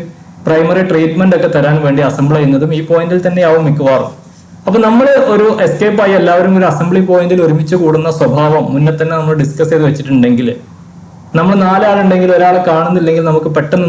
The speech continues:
നോട്ട് ചെയ്ത് അവരെ ഇൻഫോം ചെയ്യാൻ സാധിക്കും. ഇനി നമ്മൾ മറ്റെവിടെയെങ്കിലും എസ്കേപ്പ് ആയി നിൽക്കുന്നു, നമ്മളെ തെരഞ്ഞ് നമ്മുടെ ഫ്രണ്ട്സോ നമ്മുടെ റിലേറ്റീവ്സോ ഒക്കെ അവിടെ പോയി വീണ്ടും അപകടങ്ങൾ വരാനുള്ള സാധ്യതയുണ്ട്. അതല്ലെങ്കിൽ നമ്മൾ അവിടെ പെട്ടുപോയി കഴിഞ്ഞാൽ നമ്മൾ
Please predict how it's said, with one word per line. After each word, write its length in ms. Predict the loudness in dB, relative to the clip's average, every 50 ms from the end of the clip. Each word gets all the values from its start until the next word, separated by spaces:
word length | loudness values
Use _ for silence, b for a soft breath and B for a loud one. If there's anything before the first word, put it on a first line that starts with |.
| 0
നോട്ട് 180 | 0 0 0 2 0
ചെയ്ത് 120 | 0 2 2
അവരെ 120 | 2 2 0
ഇൻഫോം 240 | 0 -2 0 0 2 2
ചെയ്യാൻ 180 | 2 2 0 0 -2 -4
സാധിക്കും. 360 | -4 -4 -4 -4 -6 -8 -14 -18 -20 -20 -20 -20 -20 -20 -20 -18 -10 -4 0
ഇനി 100 | 2 2 2 2
നമ്മൾ 260 | 2 2 2 2 2 2 2 0 0 -2 -8 -12 -16 -20 -20 -10 -4 -4
മറ്റെവിടെയെങ്കിലും 580 | -2 0 0 0 0 0 0 0 0 0 2 0 0
എസ്കേപ്പ് 300 | 0 0 -2 0 0 0 0
ആയി 100 | 0 2 0
നിൽക്കുന്നു, 340 | 0 0 0 -2 -2 -2 -2 -2 0
നമ്മളെ 260 | 0 0 0 0 0 0 0
തെരഞ്ഞ് 260 | 0 0 0 -2 -2 -2
നമ്മുടെ 180 | -2 0 0 -2 0
ഫ്രണ്ട്സോ 380 | 0 0 0 0 -2 0 0 0 0
നമ്മുടെ 200 | 0 0 0 0 0 0
റിലേറ്റീവ്സോ 480 | 0 0 0 0 -2 -2 -2 -2 -2 0
ഒക്കെ 100 | 0 0
അവിടെ 140 | 0 -2 -2 -2
പോയി 160 | -2 -2 -2 -2 -2
വീണ്ടും 240 | -2 0 0 2 2 2
അപകടങ്ങൾ 380 | 0 0 -2 -2 -2 -2 0 0 0
വരാനുള്ള 360 | 0 -2 -2 -2 -2 -4 -4 -2 -2
സാധ്യതയുണ്ട്. 560 | -2 0 0 0 0 0 0 2 2 2 0 0 -4 -10 -16 -20 -20 -20 -20 -20 -20 -20 -20 -14 -6 -2 -2
അതല്ലെങ്കിൽ 400 | 0 0 0 0 0 2 2 2 2 2
നമ്മൾ 240 | 2 2 2 2 2 2
അവിടെ 160 | 0 0 0 -2 -2
പെട്ടുപോയി 460 | -4 -2 -2 -2 0 0 0 0 0 0
കഴിഞ്ഞാൽ 380 | 0 0 0 2 0 0 0 -2 -4 -6 -12 -18 -20 -20 -18 -10 -4 -2
നമ്മൾ 180 | 0 2 2